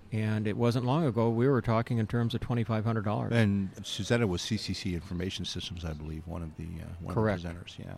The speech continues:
Speaker 2: there was actually one of the things that struck me was the, uh, presentation by Uber.
Speaker 1: Yes.
Speaker 2: And, uh, they talked a lot about the technology. We all worry about things like autonomous vehicles, but Uber talked a lot about, I think, their ride-sharing program that a lot of businesses are now using for customer transportation.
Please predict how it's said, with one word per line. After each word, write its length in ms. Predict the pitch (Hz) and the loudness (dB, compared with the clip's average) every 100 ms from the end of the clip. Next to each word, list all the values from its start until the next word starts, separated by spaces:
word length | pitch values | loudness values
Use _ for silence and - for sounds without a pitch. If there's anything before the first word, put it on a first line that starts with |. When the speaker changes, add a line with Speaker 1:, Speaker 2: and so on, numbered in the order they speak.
| - - - | -16 0 6
Speaker 2:
there 80 | |
was 160 | 135 127 | 6 6
actually 320 | 139 160 113 | 6 4 4
one 200 | 92 113 | 4 6
of 60 | 147 | 4
the 80 | 98 | 2
things 260 | 120 104 | 2 2
that 60 | 87 | 0
struck 300 | - 110 98 | -2 -2 0
me 140 | 104 | 2
was 200 | 107 87 | 2 0
the, 280 | - 87 82 | -2 -4 -2
uh, 80 | 85 | -4
presentation 720 | - 113 95 - 95 - 90 | -2 -2 -2 -4 -6 -4 -6
by 360 | 82 85 85 85 | -4 -4 -4 -2
Uber. 360 | 139 190 92 - - - - - | -2 0 -2 -4 -14 -20 -20 -2
Speaker 1:
Yes. 220 | 127 107 | 0 0
Speaker 2:
And, 320 | 95 90 90 | -2 -4 -4
uh, 60 | 90 | -6
they 140 | 90 101 | -6 -4
talked 280 | 135 123 107 | 0 0 -2
a 20 | |
lot 180 | 95 110 | -2 -2
about 240 | 98 92 | 0 -2
the 80 | 101 | -4
technology. 880 | - 92 - 101 117 98 90 82 87 | -4 -4 -4 -4 -2 -4 -4 -2 0
We 140 | 95 | 2
all 160 | 95 92 | 2 2
worry 300 | 90 92 87 | 0 0 -2
about 200 | 82 85 | -4 -6
things 300 | 95 92 90 | -6 -6 -6
like 200 | 87 90 | -6 -6
autonomous 520 | 87 98 98 90 87 | -8 -6 -6 -6 -8
vehicles, 560 | - 95 95 87 85 80 | -6 -6 -6 -8 -8 -6
but 160 | 87 - - - - | -6 -6 -16 -20 -6
Uber 220 | 120 147 131 | 0 2 2
talked 260 | 110 98 | 0 0
a 40 | 98 | 0
lot 120 | 98 | -2
about, 280 | 92 90 92 | -2 -2 -4
I 80 | |
think, 220 | 87 117 - | -6 -6 -4
their 120 | 92 | -2
ride-sharing 680 | 101 156 - 107 87 80 80 | -2 -4 -2 -2 -2 -6 -8
program 360 | 87 82 85 | -10 -8 -6
that 80 | 87 | -6
a 40 | |
lot 120 | 95 110 | -6 -4
of 220 | 92 95 | -4 -2
businesses 480 | 110 117 107 107 101 | -2 0 -2 -2 -2
are 40 | |
now 140 | 98 | -2
using 480 | 101 95 151 95 85 | 0 2 0 -2 -8
for 120 | - - | -10 -10
customer 400 | - 87 107 92 | -8 -6 -6 -6
transportation. 720 | 92 85 - 82 - - - | -6 -8 -8 -10 -10 -10 -12